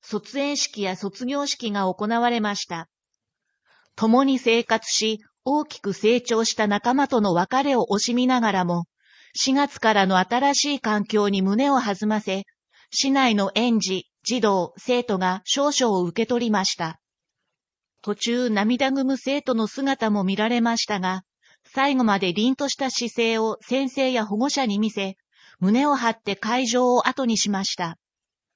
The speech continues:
輝かしい未来へ向け、さらなる一歩を踏み出した卒園児、卒業生の皆さんを応援します。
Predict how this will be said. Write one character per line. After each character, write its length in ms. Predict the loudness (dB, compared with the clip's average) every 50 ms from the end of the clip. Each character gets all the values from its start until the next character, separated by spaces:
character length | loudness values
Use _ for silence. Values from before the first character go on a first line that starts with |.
| _ _ _ _ _ _ _ _ _ _ _ _
輝 420 | -4 -4 -2 0 2 2 0 0 0
か 180 | 0 0 0
し 220 | 0 0 0 0 2
い 20 |
未 160 | 2 2 2
来 240 | 2 0 0 2 2
へ 100 | 2 0
向 140 | 0 -2 -2
け、 280 | -2 -2 -4 -4 -4 _ _ _ _
さ 200 | _ -6 -4 -2
ら 120 | 0 0 2
な 140 | 2 2 2
る 160 | 2 0 0
一 140 | -4 -6 -6 _ 0
歩 180 | 4 4 4 4
を 60 | 4
踏 120 | 2 0
み 140 | 0 2 2
出 140 | 2 0 0
し 120 | -2 -2
た 200 | -2 -2 -4 -4 -6
卒 360 | -6 -6 -6 -6 -6 -6 -2
園 240 | 0 0 2 0 0
児、 240 | 0 -2 -6 -6 _ _
卒 320 | -8 -8 -6 -4 -2 -2
業 240 | 0 0 0 0 -2
生 240 | 0 0 0 0 2
の 140 | 0 0 0
皆 280 | 0 0 2 0 0
さ 220 | 2 2 2 2 2
ん 60 | 0
を 340 | 0 0 0 0 0 2 2
応 100 | 2 2
援 160 | 0 0 -2
し 160 | -2 -2 -2
ま 160 | -2 -4 -4
す。 220 | -6 -10 -18 _